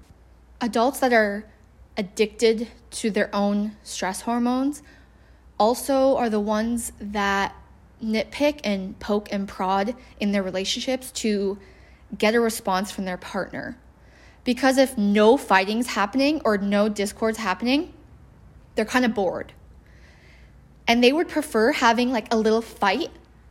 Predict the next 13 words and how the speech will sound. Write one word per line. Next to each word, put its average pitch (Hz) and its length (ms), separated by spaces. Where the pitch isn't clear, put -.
to 262 80
give 240 140
them 247 140
a 226 40
little 220 180
dump 202 420
of, 202 260
uh, 196 280
adrenaline 240 600
than 214 280
to 220 140
feel 196 200
bored. 185 360